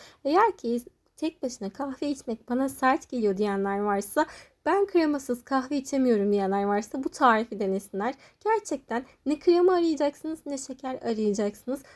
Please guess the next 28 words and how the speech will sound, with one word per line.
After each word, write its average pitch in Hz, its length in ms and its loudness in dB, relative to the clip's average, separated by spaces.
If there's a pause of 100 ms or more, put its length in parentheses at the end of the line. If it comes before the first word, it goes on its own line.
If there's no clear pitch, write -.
(100)
Çok - 240 0
güzel 269 340 2
bir - 60 -12
şekilde 208 400 -6
kahvenizde 262 760 -4 (100)
hem 294 200 -6
aromatik 240 560 0
bir 240 160 2
lezzet 202 380 0
ortaya 294 340 -2
çıkmış - 360 -8
olacak 269 340 0 (300)
hem 294 220 2
de 226 60 4
arkadaşlar 233 640 0 (260)
cayır 277 400 2
cayır 196 260 -2
yağlarınızı 247 720 0
yakıp 240 240 -4 (160)
iştahınızı 208 720 -4
bir 247 200 0
anda 190 320 -4
kapatacak 247 600 -2 (300)
mucize 294 560 0
bir 285 200 -2
karışım 233 420 0
hazırlamış 208 580 -2
oluyoruz. 196 460 0